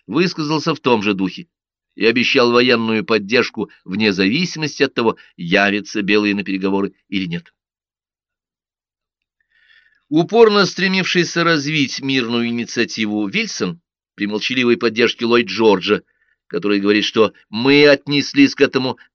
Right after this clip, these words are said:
так же, как Виги Фокса к французской революции»,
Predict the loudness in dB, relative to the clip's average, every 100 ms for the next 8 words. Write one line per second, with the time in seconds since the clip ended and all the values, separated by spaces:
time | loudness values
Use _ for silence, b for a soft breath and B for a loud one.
0 | 0 0 0 -2 -4 -4 -8 -4 0 -2
1 | -2 -4 -4 -2 0 0 -2 -4 -4 b
2 | b -4 -2 0 -4 -4 -2 0 0 -2
3 | -8 -10 -10